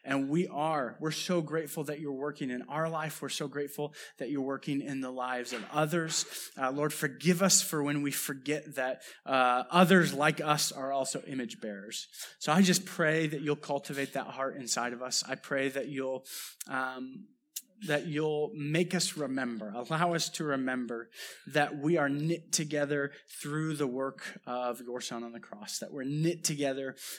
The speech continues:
uh, through the love of God, and that we can't be separated because of that. So, uh, Lord, allow gratitude to be the thing that rises in our hearts.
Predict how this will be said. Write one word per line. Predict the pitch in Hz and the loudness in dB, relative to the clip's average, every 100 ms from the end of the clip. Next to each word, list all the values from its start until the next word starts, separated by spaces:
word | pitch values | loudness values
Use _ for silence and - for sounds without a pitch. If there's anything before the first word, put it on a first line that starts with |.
| - 135 | -10 -2
uh, | 127 127 131 | 0 0 -4
through | - 156 151 | -6 -2 0
the | 143 139 | 4 4
love | 139 139 139 139 135 - - - - | 4 4 6 4 0 -6 -16 -16 -4
of | 135 135 131 131 131 - | 0 2 2 0 -4 -10
God, | 120 117 117 117 117 - | -6 -4 -2 -2 -4 -6
and | 123 123 | -6 -4
that | 131 135 156 | -4 -6 -6
we | 139 | -6
can't | 139 175 165 | -4 -6 0
be | |
separated | - 208 202 120 107 | 4 4 2 -4 -6
because | - - 113 | -10 -10 -10
of | 107 | -10
that. | 98 - | -14 -8
So, | - 139 143 | -6 -4 -4
uh, | 156 | -4
Lord, | 151 147 | -2 -2
allow | 143 139 143 165 156 | -2 2 4 4 2
gratitude | 143 127 131 113 135 117 | 0 0 0 -4 -8 -8
to | 131 | -8
be | 127 | -8
the | 123 | -8
thing | 117 123 | -8 -8
that | 120 | -8
rises | 117 117 120 120 120 - - - | -6 -4 -4 -4 -6 -8 -12 -12
in | 120 123 | -6 -4
our | 110 | -4
hearts. | 113 104 - - | -8 -10 -6 -4